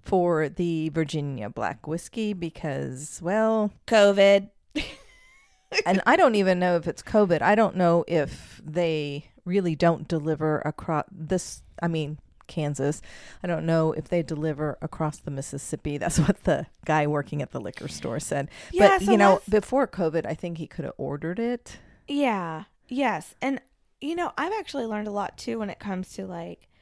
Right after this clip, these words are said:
Speaker 2: the liquor laws of different states and where they can ship
Speaker 1: Right.
Speaker 2: and to whom they can ship.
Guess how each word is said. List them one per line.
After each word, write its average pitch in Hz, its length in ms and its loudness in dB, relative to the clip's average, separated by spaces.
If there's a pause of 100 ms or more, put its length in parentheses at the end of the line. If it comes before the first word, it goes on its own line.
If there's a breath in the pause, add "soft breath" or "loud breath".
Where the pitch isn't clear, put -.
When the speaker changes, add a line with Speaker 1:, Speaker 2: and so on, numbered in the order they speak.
(160)
Speaker 2:
the 202 180 0
liquor 208 300 -2
laws 165 640 0
of 175 480 0
different 180 340 -6
states - 500 -8
and 175 180 -4
where 180 220 0
they 202 140 -4
can 180 200 -8
ship - 520 -8
Speaker 1:
Right. 170 180 0
Speaker 2:
and 175 240 -2
to 185 220 -4
whom 208 260 -2
they 180 140 -4
can 160 200 -10
ship. 127 440 -14